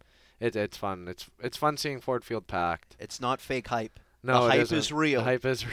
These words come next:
Speaker 1: real. <laughs>
Speaker 2: And you better jump on the bandwagon now after that
Speaker 1: Seriously.
Speaker 2: big loss to Baltimore, 'cause it's just gonna get more and
Speaker 1: Yeah.
Speaker 2: more full as we charge towards the playoffs. But we got m-, many weeks to get there.
Speaker 1: We
Speaker 2: I,
Speaker 1: do.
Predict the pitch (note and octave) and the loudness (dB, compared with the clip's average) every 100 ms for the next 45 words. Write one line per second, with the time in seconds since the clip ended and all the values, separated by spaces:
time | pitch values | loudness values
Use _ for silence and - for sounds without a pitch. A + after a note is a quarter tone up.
0 | C#3 A#2 - - C3+ C3+ C3+ C3 B2 D3+ | -4 -6 -6 -8 -6 -6 -6 -6 2 4
1 | D#3 D#3 D3+ D3+ D3+ C3+ C#3+ C#3+ C3+ C#3 | 4 2 2 2 2 2 2 2 4 4
2 | C3+ C3 C3 C3 A#2+ - C3+ C#3+ C#3 C3 | 4 0 2 4 6 8 8 8 6 6
3 | C#3 B2+ C3 B2+ - B2+ B2+ B2+ C3 A#2 | 4 4 6 6 4 0 2 0 -2 -6
4 | A2+ A#2+ A2 A2 C3+ B2 C3 B2+ - B2+ | -4 -6 -8 -6 -6 -4 -4 -2 -2 -2
5 | C3 A#2+ A2 B2+ A#2+ C3+ B2 A2+ A#2 - | 0 2 2 2 0 0 0 0 -2 -6
6 | A#2 - B2 A#2 - B2+ A#2 G#2+ - _ | -6 2 2 0 -4 -2 -2 -2 -10 _
7 | - _ B2 - A#2+ A#2+ G#2+ G#2 - B2 | -20 _ -4 0 2 4 4 2 -2 -4
8 | A#2 G#2+ _ A#2+ - B2 A#2 A2+ G#2+ G2+ | 0 0 _ -20 -12 -6 -4 -4 -8 -8
9 | - G2+ G2+ - A2 D3+ A3+ | -10 -10 -8 -6 0 4 4